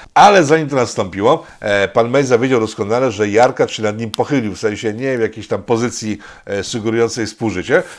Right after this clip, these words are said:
tylko pochylił się nad sprawą pana Mejzy i stwierdził, że żaden dziennikarzyna nie będzie mu usuwał pana Mejzy, e, z rządu, jakikolwiek ten pan Mejza nie był,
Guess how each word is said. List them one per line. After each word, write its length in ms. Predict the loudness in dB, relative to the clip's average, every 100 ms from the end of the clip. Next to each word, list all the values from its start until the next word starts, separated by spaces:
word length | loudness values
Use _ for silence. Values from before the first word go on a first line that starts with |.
| -10
tylko 180 | -2 0
pochylił 280 | 0 -4
się 60 | -2
nad 100 | -2
sprawą 240 | 0 -2
pana 200 | -2 -4
Mejzy 320 | -4 -4 -4 -6
i 40 |
stwierdził, 400 | -6 -6 -4 -6
że 160 | -6 -2
żaden 360 | 0 0 -2
dziennikarzyna 680 | -4 -8 -8 -8 -6 -2 -2 -4 -20 -12
nie 120 | -6
będzie 300 | -4 -2 -4
mu 100 | -4
usuwał 380 | -8 -4 -4 -2
pana 240 | -2 -4
Mejzy, 500 | -2 -2 0 0 0 -2 -20 -8
e, 380 | -2 0 0
z 60 | -2
rządu, 560 | 2 2 2 0 0 0
jakikolwiek 500 | -4 -2 0 0 -2
ten 140 | -6
pan 180 | -4 -4
Mejza 260 | -4 -4
nie 160 | -4 0
był, 160 | 0